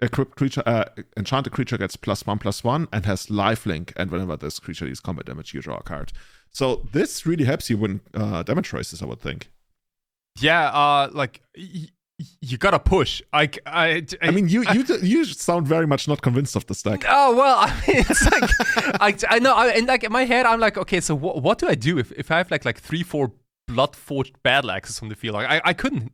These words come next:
Speaker 2: handle this, you know, it's just like
Speaker 1: <laughs> You, you
Speaker 2: it's just
Speaker 1: only
Speaker 2: like,
Speaker 1: have two
Speaker 2: like,
Speaker 1: arms.
Speaker 2: I got two, two arms for, like, fucking three axes, and, uh, it's just, like, too much equipping going on. So, uh, I feel a little, like, unf-, um,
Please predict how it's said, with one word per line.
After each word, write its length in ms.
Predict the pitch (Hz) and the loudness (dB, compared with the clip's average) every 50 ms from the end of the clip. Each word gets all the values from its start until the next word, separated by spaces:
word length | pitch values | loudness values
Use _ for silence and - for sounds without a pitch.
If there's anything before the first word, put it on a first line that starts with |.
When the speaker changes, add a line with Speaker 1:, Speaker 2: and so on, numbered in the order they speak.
| _ | _
Speaker 2:
handle 360 | - - 139 156 170 127 110 95 | -6 -2 0 0 0 -2 -6 -8
this, 260 | 98 95 92 - - | -8 -10 -10 -8 -8
you 80 | 117 | -8
know, 60 | 107 110 | -8 -8
it's 80 | - - | -8 -4
just 140 | 135 - | -4 -2
like 80 | - 117 - - | -2 -2 -2 -2
Speaker 1:
<laughs> 120 | - - - | -4 -4 -2
You, 60 | 156 | -4
you 180 | 131 - 143 143 | -2 0 0 0
Speaker 2:
it's 80 | 143 143 | 2 4
just 40 | |
Speaker 1:
only 80 | 151 139 | 4 4
Speaker 2:
like, 20 | - 127 | 4 4
Speaker 1:
have 40 | - | 2
two 120 | - 143 143 | 2 0 2
Speaker 2:
like, 140 | 110 131 | 2 2
Speaker 1:
arms. 300 | 127 117 113 - - - 131 - | 2 2 0 -2 -4 -8 -8 -2
Speaker 2:
I 400 | 156 160 185 180 143 - 190 240 254 | 0 2 2 2 2 2 2 4 4
got 200 | 247 233 - - | 2 2 0 2
two, 260 | - 220 226 214 180 | 0 2 2 0 -2
two 200 | 139 - 220 233 | -2 -2 0 2
arms 300 | 208 180 180 185 180 180 | 4 4 4 4 4 2
for, 140 | - - 202 190 | 0 -2 0 2
like, 160 | 170 160 - | 0 0 -2
fucking 720 | - - - - - - - - 175 165 156 156 151 151 | -8 -20 -20 -20 -20 -18 -12 -8 -8 -6 -6 -4 -6 -6
three 260 | - - - 175 170 | -6 -4 -4 -2 2
axes, 600 | 156 147 147 160 160 - - 180 170 170 170 - 160 | 2 4 4 2 2 0 -2 -2 -2 -2 -2 -2 -4
and, 180 | 143 139 131 151 | -4 -4 -2 0
uh, 220 | 139 135 135 131 127 | 2 4 4 4 4
it's 140 | 123 - | 2 0
just, 120 | - 220 - | -4 -4 -4
like, 120 | 170 - | -4 -2
too 140 | - - 185 | -2 -4 -2
much 160 | 175 139 - | -2 -4 -6
equipping 320 | - - - 160 - 131 110 | -6 -6 -6 -6 -6 -6 -6
going 280 | 107 104 104 104 104 | -6 -4 -4 -4 -6
on. 220 | 104 107 104 101 95 _ - | -6 -8 -8 -10 -12 _ -16
So, 200 | - - 117 123 | -12 -8 -6 -4
uh, 200 | 120 127 123 107 _ _ _ - - - - | -2 -2 -4 -4 _ _ _ -20 -20 -8 0
I 140 | - 208 262 | 2 2 2
feel 200 | 247 - 240 214 | 2 0 0 0
a 40 | 202 | 0
little, 200 | 202 202 202 196 | 0 0 0 0
like, 240 | 185 180 165 156 - - - | 2 2 0 0 -4 -6 -6
unf-, 280 | 156 151 - - - | -6 -6 -6 -8 -4
um, 400 | 147 143 139 135 135 127 123 117 | -2 2 2 2 2 0 -4 -10